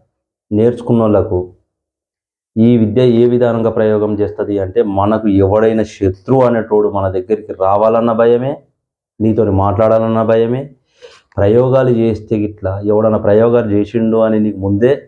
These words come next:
నీకు తెలుస్తది, నీకు అనుమానం తెలిసిపోతది నీకు already. ఈ కటారి విద్య ఉన్నోని దగ్గరికి ఏ ప్రయోగాలు చేసినా కానీ పనిచేయవు. ఈ కటారి అనేది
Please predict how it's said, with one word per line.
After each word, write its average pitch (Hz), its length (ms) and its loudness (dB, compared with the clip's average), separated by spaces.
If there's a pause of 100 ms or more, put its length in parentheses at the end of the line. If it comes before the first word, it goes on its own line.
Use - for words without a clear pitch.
(140)
నీకు 120 220 -6
తెలుస్తది, 95 420 -4 (800)
నీకు 104 180 2
అనుమానం 123 380 2 (460)
తెలిసిపోతది 151 520 0
నీకు 139 160 -2
already. 110 300 0 (300)
ఈ 123 100 0
కటారి 135 420 0
విద్య 127 300 -2 (140)
ఉన్నోని 117 320 0
దగ్గరికి 107 380 -4 (260)
ఏ 139 100 4 (160)
ప్రయోగాలు 117 500 2
చేసినా 104 340 -6
కానీ 101 220 -6
పనిచేయవు. 90 400 -6 (1700)
ఈ 120 160 2
కటారి 131 520 0
అనేది 117 400 0